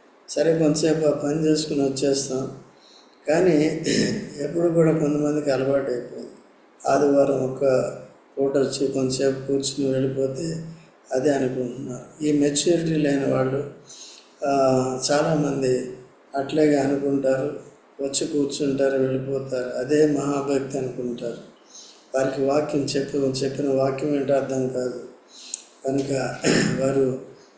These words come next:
వారి కర్తవ్యం ఏంటో వారికి తెలియదు. ఆ విధంగా వారు చేస్తూ ఉంటారు.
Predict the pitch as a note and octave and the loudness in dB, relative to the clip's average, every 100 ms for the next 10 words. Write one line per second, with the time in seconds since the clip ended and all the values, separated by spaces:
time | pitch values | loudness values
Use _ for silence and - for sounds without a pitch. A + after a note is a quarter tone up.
0 | - C3+ C3 C#3+ C#3 - E3 D#3+ D3 C#3 | -2 0 2 0 0 2 4 4 2 2
1 | C#3 C#3 C#3 C3+ C3 C3 C3 B2+ B2 - | 0 -2 0 0 0 0 0 0 0 -4
2 | - - C3 C3+ C#3+ C#3+ C#3 C3 A#2+ - | -8 -4 0 0 0 -2 0 -2 -2 -2
3 | B2 B2 - B2+ - - - - - - | -4 -4 -4 -4 -6 -8 -10 -10 -10 -12
4 | - | -14